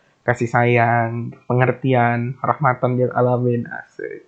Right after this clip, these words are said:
Ada juga tuh kayak Pendeta Yeri gitu ya, yang juga, eh, sama gitu, kasih sayang gitu, toleransi dan lain sebagainya. Padahal itu tuh ada sesuatu yang sebenarnya ada gitu. Tapi lagi-lagi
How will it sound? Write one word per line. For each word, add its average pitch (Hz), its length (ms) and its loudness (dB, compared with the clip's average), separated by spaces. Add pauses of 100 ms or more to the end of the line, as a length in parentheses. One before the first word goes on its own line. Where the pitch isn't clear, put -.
(720)
Ada 123 220 6
juga 143 260 6
tuh 156 80 8
kayak 113 320 4
Pendeta 120 320 2
Yeri 117 640 6
gitu 113 220 0
ya, 113 80 -8 (400)
yang 117 400 2 (160)
juga, 120 480 4
eh, 160 100 4
sama 202 300 4
gitu, 156 320 0 (400)
kasih 120 260 -2
sayang 120 840 2
gitu, - 560 -2 (880)
toleransi 120 840 2
dan 110 140 -2
lain 110 100 -2
sebagainya. - 680 -8
Padahal 240 240 4
itu 277 160 0
tuh - 100 -2
ada 127 220 4
sesuatu 127 480 0
yang 123 240 -2 (480)
sebenarnya 131 720 -2
ada 120 480 4
gitu. 113 400 -6
Tapi 202 400 4 (160)
lagi-lagi 123 800 2